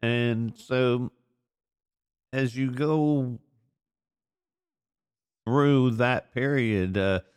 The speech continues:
of, uh, of different things, uh, starting to fail,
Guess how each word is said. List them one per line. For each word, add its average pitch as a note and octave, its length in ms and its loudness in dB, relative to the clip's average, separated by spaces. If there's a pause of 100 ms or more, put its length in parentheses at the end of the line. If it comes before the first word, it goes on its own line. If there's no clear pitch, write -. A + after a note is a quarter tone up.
(300)
of, F#2 520 -2
uh, G2+ 420 0 (140)
of F#2 300 -8 (200)
different A#2 440 -6
things, A2+ 560 -8 (240)
uh, G2+ 220 -8
starting A#2 480 0
to G2 80 -4
fail, G#2 680 -2